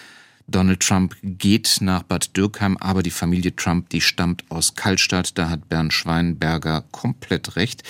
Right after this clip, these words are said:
Es gibt allerdings auch noch ein paar Fragen. Und zwar, ähm, hat Corinna Kraushofer geschrieben, „Wie ist die russlandfreundliche und ukraine-skeptische Haltung der derzeitigen amerikanischen Administration zu erklären?“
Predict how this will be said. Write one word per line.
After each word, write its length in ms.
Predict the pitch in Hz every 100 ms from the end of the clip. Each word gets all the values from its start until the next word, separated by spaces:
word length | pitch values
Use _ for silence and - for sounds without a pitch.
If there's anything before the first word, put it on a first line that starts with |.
| - - -
Es 100 | -
gibt 180 | 98 120
allerdings 320 | 110 101 107
auch 140 | - 101
noch 140 | 98
ein 80 | 95
paar 460 | 90 92 90 87 82 -
Fragen. 680 | - - - 87 92 98 78
Und 120 | 80
zwar, 540 | - - 90 92 92 -
ähm, 580 | - 90 90 90 90 87
hat 180 | 87 -
Corinna 320 | - 101 87
Kraushofer 680 | 85 - 107 127 131 117 123
geschrieben, 520 | 107 - - 113 110 110 - 127 - -
„Wie 120 | 120
ist 320 | 139 - - -
die 200 | 120 120
russlandfreundliche 1200 | 107 110 151 - 120 110 - - 110 135 123 117
und 140 | 104 87
ukraine-skeptische 1160 | 62 - 101 - 120 110 - - - - -
Haltung 380 | 92 104 104 95
der 100 | 90
derzeitigen 640 | 76 98 - 101 92 90
amerikanischen 640 | 71 87 85 92 92 87 -
Administration 800 | - - 90 - - - 95 90
zu 140 | -
erklären?“ 460 | 78 - - 87 -